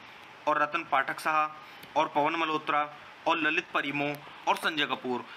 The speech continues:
और guys, ये movie सुनाई गई है विजय राज के द्वारा। और guys, अगर हम बात करें यहाँ पे इस movie की सिनेमेटोग्राफी की,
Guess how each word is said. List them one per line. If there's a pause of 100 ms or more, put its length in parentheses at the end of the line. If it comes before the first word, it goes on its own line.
(100)
और
guys,
ये
movie
सुनाई
गई
है
विजय
राज
के
द्वारा।
और
guys,
अगर
हम
बात
करें
यहाँ
पे
इस
movie
की
सिनेमेटोग्राफी
की,